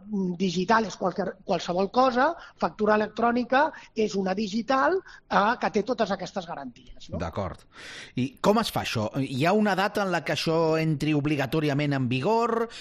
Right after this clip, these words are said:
Speaker 2: Eh, com ens afecta això si som una pime?
Speaker 1: Sí, bueno, en principi això, eh, afectarà a tothom, vale? A mig termini, vale? Eh, el que passa és que, bueno, hi ha uns terminis de, de, d'aplicació en funció de si teni-, si facturem més de vuit milions d'euros o menys,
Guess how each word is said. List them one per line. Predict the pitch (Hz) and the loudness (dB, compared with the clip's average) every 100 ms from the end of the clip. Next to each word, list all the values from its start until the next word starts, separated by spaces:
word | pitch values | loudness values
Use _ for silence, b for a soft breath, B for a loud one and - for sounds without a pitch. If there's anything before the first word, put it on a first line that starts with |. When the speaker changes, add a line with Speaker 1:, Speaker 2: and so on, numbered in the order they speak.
| B B | B B
Speaker 2:
Eh, | 139 139 135 | 0 2 0
com | - 185 | 0 0
ens | 202 | 2
afecta | 202 143 107 | 0 -2 -4
això | 104 123 | -4 -2
si | - | -2
som | 117 135 | -2 0
una | 135 123 | 0 -2
pime? | 107 95 90 85 _ _ _ _ _ | -2 -2 -4 -8 _ _ _ _ _
Speaker 1:
Sí, | - - 240 240 - | -14 -2 0 0 -2
bueno, | 233 269 | 2 4
en | 247 | 2
principi | 220 226 - 240 | -2 -2 -2 2
això, | 330 - 285 349 | 2 4 4 4
eh, | 349 226 214 202 190 165 | 4 4 4 4 2 0
afectarà | - 202 - 190 | -2 -4 0 -2
a | 233 | 0
tothom, | 254 254 247 349 359 | 0 2 2 0 -6
vale? | 185 226 302 | -4 0 0
A | 202 170 165 175 | 0 -2 -4 -2
mig | 214 190 - | -4 -4 -4
termini, | 196 196 226 254 262 381 | -4 0 0 2 0 -2
vale? | - 214 285 587 | -8 -4 -4 -4
Eh, | 220 202 190 180 180 175 233 | 0 2 4 0 -2 -4 -2
el | 202 | -2
que | 208 | -2
passa | 202 208 262 | -4 -2 -2
és | 247 | -4
que, | - 214 | -2 -2
bueno, | 208 202 | 0 -2
hi | 208 | -4
ha | |
uns | 226 - | -6 -2
terminis | 226 226 233 233 180 | -2 0 -2 -2 -2
de, | 208 180 180 | -4 -4 -6
de, | - 170 160 147 147 151 | -8 -10 -8 -12 -14 -12
d'aplicació | 170 160 180 180 180 - 226 240 285 B B - 196 | -12 -10 -10 -8 -8 -4 0 0 0 B B 0 0
en | |
funció | 196 214 170 208 | 0 -6 -4 0
de | 226 | 0
si | 220 214 208 | -2 -6 -6
teni-, | 196 196 208 - | -4 -6 -6 -10
si | - 185 | -10 -8
facturem | 185 - 190 196 180 | -8 -10 -6 -4 -4
més | 175 | -6
de | 185 | -4
vuit | 185 196 | -4 -4
milions | 190 190 196 175 | -6 -6 -8 -6
d'euros | 220 220 240 175 | -4 -2 -2 -4
o | 151 | -12
menys, | 135 - | -14 -16